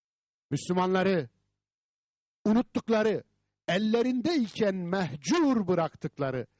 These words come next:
ellerindeyken mahrum bıraktıkları, ellerindeyken yalnız bıraktıkları, ellerindeyken manasına küstükleri Kur'an ile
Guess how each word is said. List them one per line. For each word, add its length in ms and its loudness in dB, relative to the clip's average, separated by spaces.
ellerindeyken 960 0
mahrum 720 0
bıraktıkları, 720 -2
ellerindeyken 1000 0
yalnız 680 2
bıraktıkları, 840 0
ellerindeyken 1080 0
manasına 800 2
küstükleri 720 0
Kur'an 520 0
ile 320 0